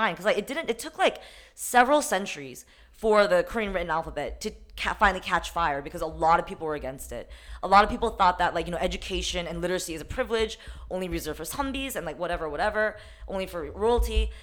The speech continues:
But at, but finally, after, like, a few hundred years later, like, people actually started using the alphabet, and now that's why we're able to preserve our culture and our identity as Korean people. And so people like Sejong Leon, they're looking at the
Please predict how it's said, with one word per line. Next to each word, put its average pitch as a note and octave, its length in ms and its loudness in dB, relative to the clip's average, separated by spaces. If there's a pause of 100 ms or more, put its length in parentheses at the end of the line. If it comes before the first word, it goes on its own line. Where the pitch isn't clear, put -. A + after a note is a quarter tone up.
(200)
But - 160 2
at, B3+ 280 4
but - 260 -4
finally, D4 320 4
after, G3 200 -2
like, F#3 240 -4
a - 80 -20
few C4+ 180 -2
hundred A3+ 200 0
years G3 180 2
later, F3 340 0
like, D#3 160 -4
people F#3+ 540 -8
actually F#3 300 0
started F3 200 -6
using E3 180 -12
the - 60 -6
alphabet, G3 360 -2
and F3 160 -8
now G3+ 260 4
that's F#3+ 200 -2
why E3+ 220 0
we're F3 80 0 (120)
able F3 100 -10
to - 80 -16
preserve D#3+ 400 -6
our D#3 120 -6
culture D#3 560 -8 (360)
and F3+ 220 -4
our E3+ 400 2
identity D3+ 640 -10
as E3 160 2
Korean D#3 300 -10
people. A2 380 -16 (380)
And F#3 240 2 (160)
so A3+ 140 -4
people D4+ 240 -2
like C4+ 140 4
Sejong D4+ 180 -6
Leon, D#4+ 180 4
they're C4 100 6
looking C#4 200 -6
at D4 40 -6
the F#3+ 60 -6